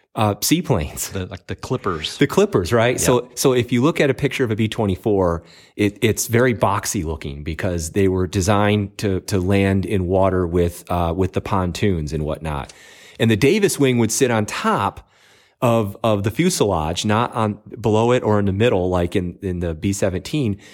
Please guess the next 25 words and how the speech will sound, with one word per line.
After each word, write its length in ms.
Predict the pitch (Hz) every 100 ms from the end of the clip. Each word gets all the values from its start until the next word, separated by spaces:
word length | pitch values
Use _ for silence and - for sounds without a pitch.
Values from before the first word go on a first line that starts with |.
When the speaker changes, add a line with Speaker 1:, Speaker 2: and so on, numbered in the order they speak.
| - -
Speaker 1:
to 80 |
give 260 | 135 185 147
the, 260 | 143 123 -
the 140 | 135 -
engines 420 | 165 123 104 101
a 40 |
little 200 | 104 120
bit 200 | 107 113
of, 180 | 101 95
uh, 300 | 98 87 87 90 - -
a 100 | 101
purchase 420 | - - 98 107
above 240 | 92 95
the 80 | 95
water. 420 | 117 190 - - - - - - - _
Um, 360 | - 104 101 101
so 200 | - 131
they 160 | 131
converted, 600 | 160 151 117 127 170 117 98
so 120 | 151
you 60 |
can 140 | 127 117
see 260 | - 185
this 260 | 151 120 -
seaplane 840 | - 151 147 - 127 123 117 107